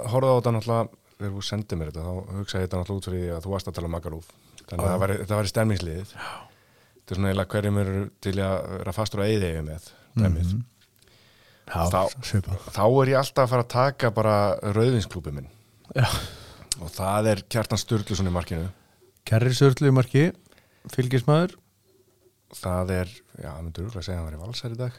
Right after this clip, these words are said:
Speaker 2: Nei.
Speaker 1: <laughs> En Fylkismaður vissulega.
Speaker 2: Mhm.
Speaker 1: Ég myndi taka Steinþór Gíslason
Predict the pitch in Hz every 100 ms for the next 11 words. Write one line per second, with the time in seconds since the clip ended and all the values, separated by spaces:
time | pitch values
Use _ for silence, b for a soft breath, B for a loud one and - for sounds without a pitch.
0 | - 104 107 110 110 101 - 95 - 87
1 | 95 87 85 87 90 80 80 - - 117
2 | 92 104 B B B B _ _ 107 104
3 | 104 95 - 120 135 123 131 - 101 90
4 | 95